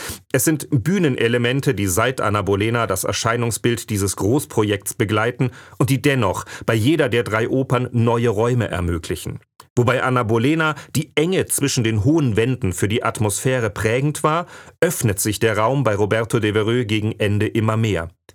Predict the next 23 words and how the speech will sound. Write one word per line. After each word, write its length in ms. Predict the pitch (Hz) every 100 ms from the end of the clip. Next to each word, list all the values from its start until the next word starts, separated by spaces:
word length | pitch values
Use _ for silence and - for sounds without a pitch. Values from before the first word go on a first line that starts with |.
| _
Elisabeth 680 | 117 120 160 156 127 127 -
tritt 280 | - 95 -
ab, 220 | 135 - _ - - _ _
es 120 | 110 -
bleibt 380 | 95 95 -
Leere. 460 | 90 95 95 87 92 _ _ _ _ 151
Die 40 |
Kostüme 480 | 147 175 - 226 208
von 280 | - 131 131
Eva 260 | 139 143
Maria 400 | 120 107 107 104
Weber 360 | 101 143 147 143
spielen 440 | - - 156 156
mit 140 | 120 -
historischen 640 | 98 - 123 110 - 101
Vorbildern 640 | - 160 143 131 131 123 113
und 180 | 98
Elementen, 540 | 107 110 120 135 127 - - _
ohne 320 | 139 156 156 151
zwingend 480 | - 131 127 113
historisch 600 | - 110 - 127 117 - -
zu 160 | 120
sein. 420 | 101 120 92 82